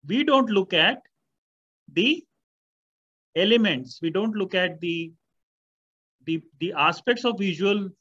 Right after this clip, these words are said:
with which that particular identity has been created. Are you getting my point? So this is the whole topic which we are going to address today. As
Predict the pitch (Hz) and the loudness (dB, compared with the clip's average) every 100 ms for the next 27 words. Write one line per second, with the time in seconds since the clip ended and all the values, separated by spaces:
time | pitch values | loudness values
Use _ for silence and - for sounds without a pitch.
0 | _ 151 247 - 190 269 - 190 196 208 | _ -6 -6 -4 -2 -2 -2 2 2 2
1 | 196 185 185 185 180 147 143 170 170 175 | -2 -2 -2 0 2 2 0 -4 -6 -6
2 | 160 147 147 147 143 135 127 123 _ _ | -6 -6 -10 -12 -10 -10 -10 -14 _ _
3 | _ _ _ _ _ - 131 180 226 320 | _ _ _ _ _ -10 -8 -6 -4 -4
4 | 302 226 160 - _ _ _ - 220 214 | -4 -6 -6 -10 _ _ _ -6 -4 -4
5 | 165 226 220 277 240 240 190 196 214 208 | -4 -6 -4 -4 0 0 2 0 -2 -6
6 | _ _ - 139 - 254 185 - _ _ | _ _ -12 -10 -4 0 0 -2 _ _
7 | 170 151 - 165 - 147 151 156 151 _ | -12 -12 -10 -10 -8 -6 -4 -4 -8 _
8 | _ _ 135 151 170 175 143 120 139 143 | _ _ -8 -6 -4 -6 -6 -6 -10 -10
9 | 139 107 143 - _ _ _ _ _ _ | -14 -12 -14 -16 _ _ _ _ _ _
10 | _ _ _ _ _ _ _ _ _ _ | _ _ _ _ _ _ _ _ _ _
11 | _ _ _ - 202 220 190 - | _ _ _ -2 2 2 0 -14